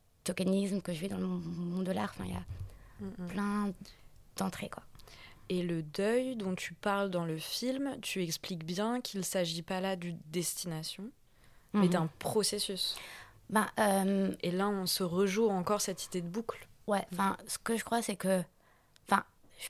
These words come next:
Speaker 1: pa-, je parle de ça, donc, euh, j'ai toujours pas trouvé la réponse.
Speaker 2: Oui.
Speaker 1: <laughs> Mais donc, ce que je crois, c'est que le deuil, ben, c'est quelque chose que tu pratiques tous les jours.
Speaker 2: Mm.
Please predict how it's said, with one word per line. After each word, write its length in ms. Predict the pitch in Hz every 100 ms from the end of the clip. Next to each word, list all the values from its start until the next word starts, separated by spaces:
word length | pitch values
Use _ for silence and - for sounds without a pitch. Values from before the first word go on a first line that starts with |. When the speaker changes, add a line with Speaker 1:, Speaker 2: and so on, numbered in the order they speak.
| -
Speaker 1:
pa-, 180 | 208 202 -
je 80 | - - - -
parle 240 | 214 202
de 80 | 185
ça, 240 | - 220
donc, 240 | 180 170 185
euh, 40 | 170 180 - - - - - - - - - - - _ - -
j'ai 160 | 175 - - - _ _ _ -
toujours 240 | 196 202
pas 160 | 196 214
trouvé 240 | - 107
la 80 | 190
réponse. 440 | 170 - 254 - - - 151
Speaker 2:
Oui. 300 | 233 247 277 - -
Speaker 1:
<laughs> 320 | - - - -
Mais 100 | 202
donc, 160 | 208
ce 80 | 196
que 100 | 214
je 80 | 196
crois, 280 | - 226 226
c'est 160 | -
que 100 | 180
le 140 | 185 170 - _ _ _ _ _ _ -
deuil, 340 | 202 214 208 - _ - - - 185
ben, 240 | 190 190
c'est 280 | - 190 180 - -
quelque 160 | - 185
chose 200 | - 196
que 300 | - 202 190
tu 140 | 185 -
pratiques 380 | - 185 190 - _ _ - - - -
tous 140 | - -
les 100 | 95
jours. 260 | - 190 - -
Speaker 2:
Mm. 120 | -